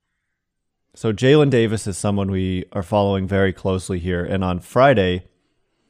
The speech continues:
he just had another difficult game where he went oh for three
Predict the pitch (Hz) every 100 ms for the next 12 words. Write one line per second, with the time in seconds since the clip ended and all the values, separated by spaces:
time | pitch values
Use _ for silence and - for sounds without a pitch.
0 | _ - 104 95 113 - 107 104 104 104
1 | 107 110 104 98 _ _ _ - 95 117
2 | 110 104 98 73 101 90 87 87 90 92
3 | 90 90 104 110 - 98 - 110 98 92
4 | 90